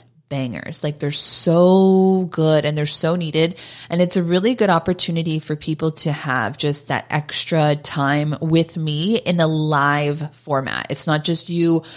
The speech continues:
watching this recorded video. Like, no, we can have actual conversation about, uh, each and every single thing or the topics that are brought up, which is really dope. And I think that that's just, like, a really cool way to have more access to me.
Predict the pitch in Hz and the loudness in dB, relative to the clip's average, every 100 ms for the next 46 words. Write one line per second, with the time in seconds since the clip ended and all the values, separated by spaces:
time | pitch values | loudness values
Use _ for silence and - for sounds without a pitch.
0 | - - 156 156 - 185 165 - 160 - | -20 -6 2 2 2 -2 -4 -4 -6 -6
1 | 147 143 165 170 180 170 165 160 143 - | -4 -4 -4 0 2 2 2 0 -4 -2
2 | 156 143 143 165 151 147 147 156 - _ | -2 0 -2 -6 -4 -2 -4 -6 -16 _
3 | _ - 165 - 185 160 156 147 147 - | _ -2 -2 0 0 0 0 0 0 -2
4 | 107 - 143 160 123 - _ - 147 - | -2 -2 -2 0 -2 -4 _ -2 -2 0
5 | 165 151 147 143 151 - 139 139 139 135 | -2 2 0 0 -2 -4 -6 -4 -6 -6
6 | 139 139 - 135 131 120 - 131 131 147 | -4 -6 -6 -6 -4 -6 -6 -4 -4 -4
7 | 135 78 - 151 202 262 - 202 254 254 | -6 -6 -4 0 0 0 -4 0 0 0
8 | 320 349 403 359 - 160 175 190 190 196 | 0 0 0 0 0 0 -2 -2 -2 -2
9 | 196 190 - 185 - 180 180 175 170 165 | -2 -2 -2 -4 0 -2 0 2 2 2
10 | 165 175 160 151 143 156 147 147 156 147 | 0 0 0 0 -2 -2 -2 -2 -2 -2
11 | - 143 - 143 - - 151 143 175 | -2 -4 -6 -8 -8 -6 -6 -4 -4